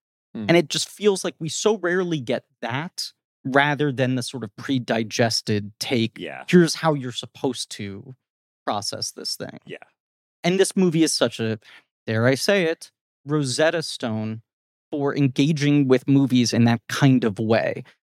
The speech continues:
Speaker 2: But,
Speaker 1: Little bit.
Speaker 2: but, but it's such
Speaker 1: Sure.
Speaker 2: an extreme example of it getting, like, gamified. And I think Room two thirty-seven, where people were sort of saying, like, "Oh, are you guys gonna do a Patreon episode on that?" It's like, no, just watch that movie.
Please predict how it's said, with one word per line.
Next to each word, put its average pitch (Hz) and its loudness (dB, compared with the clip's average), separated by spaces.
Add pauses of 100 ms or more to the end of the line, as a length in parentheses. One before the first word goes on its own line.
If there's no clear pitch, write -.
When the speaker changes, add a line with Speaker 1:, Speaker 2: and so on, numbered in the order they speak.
(120)
Speaker 2:
But, 147 0 (140)
Speaker 1:
Little 127 -6
bit. 98 -8
Speaker 2:
but, 156 2 (200)
but 180 0
it's - -16
such 202 -6
Speaker 1:
Sure. 170 -14
Speaker 2:
an - -10
extreme 240 -6
example 151 -4
of 139 -2
it 135 -6
getting, 120 0
like, 104 -6
gamified. 110 0 (1300)
And 160 0
I 202 2
think - -4
Room 196 0 (540)
two 247 -2
thirty-seven, 180 -2
where 156 -2
people 160 -4
were 131 -2
sort 135 -6
of 120 -8
saying, 131 0
like, 120 -2
"Oh, 175 4
are 139 2
you 127 -2
guys 131 2
gonna 117 -8
do 117 -6
a 110 -6
Patreon 156 -8
episode 170 -6
on 170 -6
that?" 180 -6
It's - -10
like, - -10
no, 180 -2
just 170 -10
watch 214 2
that 175 2
movie. 107 -6